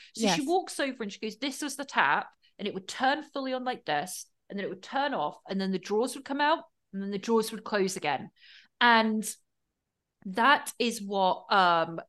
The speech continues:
Speaker 1: that's what, that's what kept happening. And that you see the film crew, you see the, the boom, you see all of this, but that was it.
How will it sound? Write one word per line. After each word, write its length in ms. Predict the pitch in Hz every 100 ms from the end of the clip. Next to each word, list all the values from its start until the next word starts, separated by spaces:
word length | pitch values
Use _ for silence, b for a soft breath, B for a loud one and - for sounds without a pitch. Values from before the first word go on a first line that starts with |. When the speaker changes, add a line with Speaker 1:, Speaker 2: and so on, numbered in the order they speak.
| _
Speaker 1:
that's 280 | 220 226 -
what, 280 | 214 185 - _ -
that's 320 | 190 214 -
what 100 | -
kept 220 | 214 -
happening. 360 | 240 247 170 -
And 120 | 220
that 100 | -
you 80 | 233
see 180 | -
the 60 | 330
film 300 | - 285 277
crew, 180 | 269 269
you 160 | 240
see 280 | 226 - 269
the, 240 | 262 233 - b b b
the 140 | 190 196
boom, 540 | - 277 269 254 254
you 100 | 240
see 180 | 233 311
all 140 | 285
of 100 | 262
this, 520 | 269 240 151 190 - - _ _ _ _ _ _ _ _ _ _
but 200 | - 381 - _ _ _ _ _ -
that 140 | 403
was 100 | 392
it. 260 | 427 466